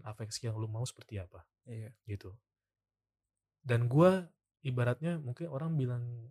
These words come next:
Speaker 1: kayak, "Ih, Abil bajingan, ih, Abil," gitu ya. Ya, gua,
Speaker 2: Iya.
Speaker 1: gua nggak masalah dibilang kayak gitu.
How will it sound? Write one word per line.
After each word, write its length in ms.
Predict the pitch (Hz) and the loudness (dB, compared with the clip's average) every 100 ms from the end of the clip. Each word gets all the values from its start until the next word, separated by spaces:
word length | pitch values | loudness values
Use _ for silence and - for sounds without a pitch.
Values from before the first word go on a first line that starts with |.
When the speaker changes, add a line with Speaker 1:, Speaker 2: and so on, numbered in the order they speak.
| _ | _
Speaker 1:
kayak, 300 | - 113 110 | -12 -10 -10
"Ih, 160 | 139 131 | -8 -6
Abil 340 | 120 117 131 | -6 -6 -8
bajingan, 560 | 117 104 101 110 117 120 | -10 -18 -20 -14 -10 -8
ih, 100 | 123 | -8
Abil," 220 | 117 127 | -4 -4
gitu 200 | 107 101 | -4 -8
ya. 100 | 113 - | -10 -8
Ya, 140 | - 135 | 2 4
gua, 180 | - 190 | 6 4
Speaker 2:
Iya. 100 | 175 | 6
Speaker 1:
gua 120 | 160 | 2
nggak 180 | 180 151 | 2 0
masalah 300 | 117 113 151 | -2 -4 -6
dibilang 340 | 143 117 110 | -6 -6 -6
kayak 180 | 110 101 95 | -6 -10 -10
gitu. 180 | 98 | -18